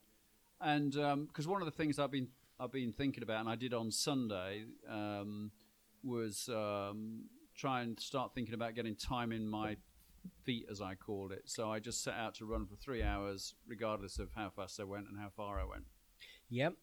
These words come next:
Speaker 2: Um, again, it's, if you look at the basic marathon training for the average runner, um, we're not talking about competitive,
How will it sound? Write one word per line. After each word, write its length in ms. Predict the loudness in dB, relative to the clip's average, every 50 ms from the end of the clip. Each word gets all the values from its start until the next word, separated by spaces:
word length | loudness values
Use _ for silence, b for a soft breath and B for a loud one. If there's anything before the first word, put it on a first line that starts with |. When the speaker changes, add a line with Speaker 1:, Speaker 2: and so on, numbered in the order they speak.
| -4 2
Speaker 2:
Um, 760 | 4 6 8 8 8 8 8 8 8 8 6 6 6 4 2 -2 b b b b b b b _ _ _ 2
again, 380 | 4 4 6 8 8 8 8 8
it's, 320 | 6 4 2 2 0 0 2
if 240 | 4 4 4 6 6
you 180 | 6 6 8 6
look 160 | 6 4 4
at 80 | 2 0
the 60 | 0
basic 500 | 2 4 4 4 4 4 0 0 0 0
marathon 480 | -2 0 2 2 2 2 2 0 0
training 400 | 0 2 2 2 2 2 2 0
for 160 | -2 -4 -4 0
the 160 | 2 4 4
average 540 | 6 4 4 2 2 0 0 0 -2 -4 -6
runner, 340 | -6 -6 -6 -6 -8 -10 -10 _ -12 -8
um, 220 | -6 -4 -2 0
we're 100 | 0 0
not 160 | 0 -2 -4
talking 200 | -8 -8 -6 -4
about 200 | -2 -2 -4 -4
competitive, 800 | -4 -6 -6 -4 -4 -4 -4 -4 -2 0 0 0 0 -2 -6 -16